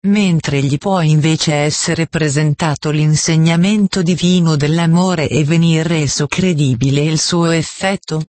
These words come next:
quando viene vissuto ad esempio una tale vita d'amore e quando si fa appello anche al suo cuore di prendere parte al lenimento della miseria del prossimo,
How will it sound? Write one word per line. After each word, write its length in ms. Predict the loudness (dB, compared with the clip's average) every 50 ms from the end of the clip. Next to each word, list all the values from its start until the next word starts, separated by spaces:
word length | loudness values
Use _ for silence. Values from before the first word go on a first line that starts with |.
| _ _ _ _ _ _ _
quando 380 | -6 -4 -2 0 2 2 0 2
viene 460 | 2 0 2 2 2 2 2 2 2
vissuto 560 | 0 0 -2 -2 -2 -2 -2 -2 -2 -4 -4
ad 140 | -4 -2 0
esempio 600 | -2 0 0 -2 0 0 -2 -2 0 -2 0 2
una 220 | 2 2 2 0 -2
tale 340 | -2 -2 0 0 0 0 0
vita 400 | 0 0 0 0 -2 -4 -4 -2
d'amore 600 | 0 0 2 2 2 2 2 0 0 0 0 0
e 120 | 0 -2 -4
quando 400 | _ -6 -4 -2 0 0 0 -2
si 220 | -2 -2 -2 -4
fa 240 | -2 -2 -2 -2 -2
appello 560 | -2 -4 _ -6 -4 -2 0 0 0 0 0
anche 400 | 0 0 2 0 0 0 -2 -2
al 160 | 0 0 0 -2
suo 240 | -2 -2 -2 -2
cuore 480 | -4 -2 -2 -2 0 0 0 0 -2 0
di 160 | 0 -2 -2
prendere 580 | -2 -2 0 0 2 2 2 2 0 0 -2 -4
parte 460 | -2 -2 -2 -2 -2 -4 -4 -2 0
al 140 | 2 2 2
lenimento 760 | 2 2 2 2 4 4 4 4 4 4 2 2 0 -2 0
della 340 | 0 0 2 2 0 2
miseria 680 | 2 0 0 0 -2 -2 -2 0 0 0 0 0 0 0
del 200 | -2 -2 -2 -2
prossimo, 680 | -4 -4 -4 -4 -2 -2 -4 -4 -2 0 0 0 0